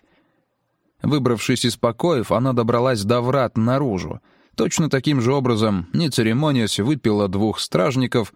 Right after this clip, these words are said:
и обокрала их. У бедолаг не было ни единого шанса. Это была та часть истории, которую Альберон зачем-то скрыл от меня. Затем девушка оказалась на земле.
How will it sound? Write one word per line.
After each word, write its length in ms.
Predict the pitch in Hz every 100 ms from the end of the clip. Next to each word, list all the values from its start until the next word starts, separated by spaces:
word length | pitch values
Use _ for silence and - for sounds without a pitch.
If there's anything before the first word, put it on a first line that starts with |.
| _
и 80 | 170
обокрала 640 | 170 139 123 147 120 92 85
их. 300 | 78 - - _ _ _ _ -
У 80 | 107
бедолаг 480 | 104 107 104 98 98
не 160 | 107
было 380 | 87 87 87 85 -
ни 280 | 131 120
единого 460 | 117 110 104 101 107
шанса. 540 | - 110 82 - 69 - _ _ _ _ _ _ _ -
Это 280 | - 156 190
была 300 | 196 170 175
та 200 | 165 165
часть 340 | 165 151 -
истории, 580 | 131 - 123 117 135 160
которую 720 | - 113 - 139 131 131 131 -
Альберон 720 | 131 113 120 120 180 101 - - -
зачем-то 720 | 110 151 - 190 175 139 160
скрыл 540 | - - 190 208 98
от 120 | 80
меня. 400 | 98 101 87 73 - _ _ _ _ _ _ _ _ _ -
Затем 380 | 110 151 233 202
девушка 380 | 208 202 190
оказалась 520 | 170 165 135 135 139 139
на 140 | 135
земле. 560 | 123 143 120 104 -